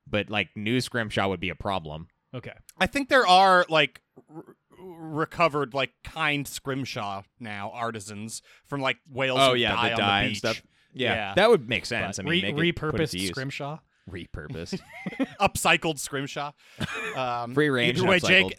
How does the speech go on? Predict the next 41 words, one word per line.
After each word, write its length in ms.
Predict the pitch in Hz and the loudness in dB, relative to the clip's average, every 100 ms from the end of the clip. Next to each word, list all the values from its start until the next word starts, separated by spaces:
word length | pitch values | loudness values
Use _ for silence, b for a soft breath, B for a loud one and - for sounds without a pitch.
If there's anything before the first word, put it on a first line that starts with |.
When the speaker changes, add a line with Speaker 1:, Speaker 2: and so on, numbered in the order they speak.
| _ | _
Speaker 3:
that 240 | 135 202 247 | 4 6 6
is 160 | 196 | 4
a, 260 | 202 175 160 | 2 2 2
that's 180 | 170 190 | 2 0
a 60 | 165 | 0
very 260 | 170 156 | 0 0
good 240 | 139 151 - | 0 -2 0
pick. 260 | 170 190 | 0 2
Mark, 200 | 180 190 | 4 4
how 40 | 196 | 4
about 160 | 180 - | 0 -2
yourself? 340 | - 156 131 | 0 0 0
What 80 | 143 | -2
are 20 | |
you 80 | 131 | -2
drinking? 380 | 135 117 110 95 _ _ _ _ _ - | -4 -8 -12 -18 _ _ _ _ _ -16
Speaker 2:
I'm 140 | - 190 | -8 -4
drinking 320 | 226 233 180 | -4 -4 -6
some 160 | - 143 | -6 -10
Steam 460 | - 175 190 190 | -8 -4 -2 0
beer 220 | 156 160 156 | 0 0 0
by 140 | 147 | -2
Anchor. 320 | 135 143 139 | 0 -4 0
I 60 | 139 | 2
actually 260 | 175 - - | 2 0 0
got 260 | 156 151 _ - | 2 2 _ -10
a 120 | 135 | -6
whole 180 | 127 147 | -2 -2
six-pack 540 | - 156 - 147 127 | -2 -6 -4 -4 -4
of 80 | 113 | -8
things 260 | 135 120 - | -10 -10 -8
here. 180 | 135 117 | -10 -8
So, 300 | 160 147 - b b b b | -4 -4 -6 b b b b
um, 520 | 151 151 147 135 127 - _ _ _ _ | -2 0 0 -2 -6 -10 _ _ _ _
<laughs> 480 | _ _ _ - - | _ _ _ -18 0
I'm 220 | 160 190 | 2 2
drinking 440 | 180 190 175 175 180 | 2 0 2 0 2
Anchor 320 | 170 185 190 | 0 0 -4
Steam 420 | - 180 180 180 | -4 0 0 0
as 240 | 180 160 135 | 0 -2 -2
my, 180 | 147 | -4